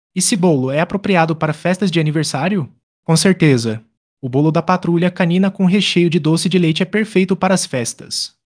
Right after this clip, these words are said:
As crianças adoram. Quanto tempo leva para preparar o bolo? Eu levo cerca de uma hora para preparar e assar. Depois,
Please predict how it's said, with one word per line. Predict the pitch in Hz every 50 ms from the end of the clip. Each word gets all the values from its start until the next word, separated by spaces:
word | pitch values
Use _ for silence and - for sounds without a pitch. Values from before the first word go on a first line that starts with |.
| _ _ _ _
As | 143 139 -
crianças | - 165 175 156 151 151 156 165 147
adoram. | 165 170 151 139 127 120 117 110 107 104 104 - _ _ _ _ _ _
Quanto | 180 190 190 208 190
tempo | 180 165 160 156 160
leva | 151 147 151 156 151
para | - - 165 160
preparar | - 175 - 214 202 196 170
o | 147
bolo? | 131 139 139 143 170 196 196 175 - _ _ _ _ _ _ _
Eu | 175 165
levo | 160 170 175 208
cerca | 202 - 190 170 175 - 175
de | 160 175
uma | 165 156 139
hora | 139 151 156
para | 151 - 147 151
preparar | - - 170 - 196 190 170 151 147 147 _
e | 165 151
assar. | 151 151 - - 147 113 107 127 - _ _ _ _ _ _ _
Depois, | - 175 170 - 165 135 120 113 - -